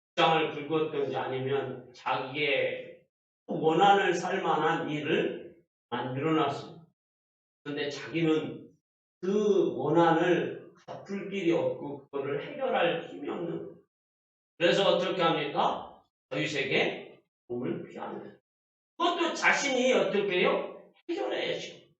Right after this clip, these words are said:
하나님 앞에 기도하면서. 그러니 이 육백 명의 사람들은 다 비정상인, 정상인이 봤을 때는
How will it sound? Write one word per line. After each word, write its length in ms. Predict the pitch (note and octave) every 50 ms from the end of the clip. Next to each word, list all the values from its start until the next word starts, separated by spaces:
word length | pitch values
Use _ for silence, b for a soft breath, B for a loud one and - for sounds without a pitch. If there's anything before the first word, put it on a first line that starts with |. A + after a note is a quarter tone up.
| _ _ _ _ _ _
하나님 280 | A#3+ A#3 A#3 A#3 A3+
앞에 320 | G#3 F#3 E3+ E3+ F3 E3+ E3
기도하면서. 760 | - D3+ D3+ - D#3 D#3+ G3 F#3 D#3+ C#3+ B2+ - - - - - - _ _ _ _ _ _ _ _ _ _ _ _ _ _ _ _
그러니 720 | B3 C#4+ D#4 E4 E4+ D#4 D4+ C#4+ C4+ A#3+ G3 F3 - - -
이 880 | A3+ B3+ C#4+ D4 D4 D4 D4 C4+ - - - - - - - - _ _
육백 400 | G3+ G#3+ - - C#4+ C#4+ D#4 D#4+
명의 300 | E4+ E4+ F4 E4+ D#4 -
사람들은 760 | - - - C4 C4+ C4 C4 - G3+ G#3+ A3+ A#3 - - -
다 920 | - - G3+ G#3+ A#3+ B3+ C4 C4+ C#4+ D4 D4+ D4+ D4+ D#4 D4+ D4+ - - -
비정상인, 800 | G3+ G3+ - B3 C4 C4 C4 B3+ B3+ B3+ A#3 G#3+ G3 F3 - -
정상인이 800 | - E3+ F3 G3 G#3 G#3 A3 A#3 B3 B3 A#3+ A#3 G#3 F#3 E3+
봤을 420 | C#3 - - - - - E3+ D#3 D3+
때는 380 | C#3+ C3 - - - - -